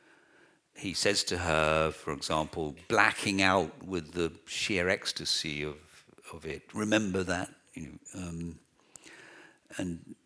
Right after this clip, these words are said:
she does, but she's not prepared to turn her life upside down for a mere bolt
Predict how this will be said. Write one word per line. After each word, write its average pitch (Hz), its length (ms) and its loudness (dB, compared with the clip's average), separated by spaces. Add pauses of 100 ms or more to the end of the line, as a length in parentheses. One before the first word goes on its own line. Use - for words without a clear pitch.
(440)
she - 200 -4
does, 98 640 4
but - 200 0
she's - 180 -4
not 117 220 -2
prepared 87 600 2
to - 120 -6
turn 90 280 -2
her 92 120 0
life 92 240 2
upside 90 360 0
down 85 380 0
for 87 380 -6 (340)
a 87 80 -6
mere 85 280 0
bolt - 580 0